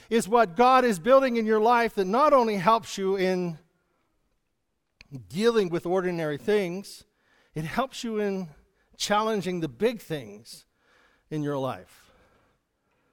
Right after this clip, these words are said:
I don't think I can do that on my own. Good. We're gonna need help. So we pray.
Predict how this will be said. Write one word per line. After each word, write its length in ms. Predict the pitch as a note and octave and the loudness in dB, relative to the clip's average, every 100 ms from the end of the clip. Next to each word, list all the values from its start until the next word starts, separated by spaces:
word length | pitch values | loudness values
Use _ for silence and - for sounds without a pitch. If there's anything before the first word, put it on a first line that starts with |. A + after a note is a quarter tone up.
| _ _ | _ _
I 60 | D#3+ | -4
don't 180 | F#3 F3 | -4 -4
think 160 | G3 | -4
I 120 | F#3 E3+ | -4 -4
can 220 | C#3+ B2+ | -6 -8
do 260 | D#3 F3 C#3 | -6 -6 -2
that 180 | B2+ | -4
on 180 | B2 A#2+ | -4 -6
my 180 | A#2 B2+ | -8 -6
own. 300 | C3 G2+ C#2+ D2 _ _ _ _ _ - | -6 -8 -16 -20 _ _ _ _ _ -4
Good. 240 | G#3+ C#3 - _ _ _ _ _ | -4 -4 -12 _ _ _ _ _
We're 80 | C#3 | -10
gonna 160 | C#3 B2+ | -8 -6
need 220 | B2 G#2 | -8 -10
help. 360 | A2 E3 - _ _ _ _ _ _ _ | -8 -8 -10 _ _ _ _ _ _ _
So 160 | D#3 | -8
we 120 | C3+ | -8
pray. 460 | C3 - C#3 G2+ | -10 -6 -6 -6